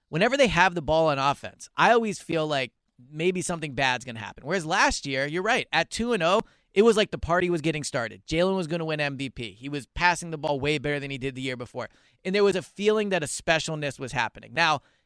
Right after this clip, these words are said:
week three, they go to Washington last year, and they absolutely, you know, smacked the Commanders around. And that's when, that's, you know, the, the, the takeoff continued, and you knew they were a great team. So let's see what they do on Tampa, against Tampa on Monday.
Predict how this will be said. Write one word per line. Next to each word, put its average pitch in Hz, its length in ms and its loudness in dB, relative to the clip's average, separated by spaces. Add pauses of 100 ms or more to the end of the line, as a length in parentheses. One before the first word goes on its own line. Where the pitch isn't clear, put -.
(100)
week 170 220 4
three, 220 340 2
they 160 120 0
go 156 120 2
to 151 80 0
Washington 147 580 0
last 123 300 -8
year, 127 180 -8
and 139 120 -8
they 143 100 -2
absolutely, 131 640 -6
you 135 100 -12
know, 123 120 -10
smacked 165 400 -2
the 156 80 -10
Commanders 135 480 -8
around. 131 180 -6
And 143 80 -10
that's 180 180 0
when, 160 280 -6 (400)
that's, 175 240 0
you 156 100 -8
know, 135 80 -8
the, 135 260 -6
the, 139 200 -6 (160)
the 127 340 -8
takeoff 175 480 0
continued, 135 500 -6
and 131 120 -8
you 143 80 -8
knew 170 200 2
they 156 120 0
were 143 140 0
a 127 60 -4
great 123 220 -6
team. 104 240 -14
So 156 140 -8
let's 214 180 -2
see 233 80 -4
what 214 120 2
they 190 120 0
do 170 320 0
on 143 120 -6
Tampa, 131 580 -4 (720)
against 175 340 -4
Tampa 147 500 -2
on 131 200 -4
Monday. 123 400 -4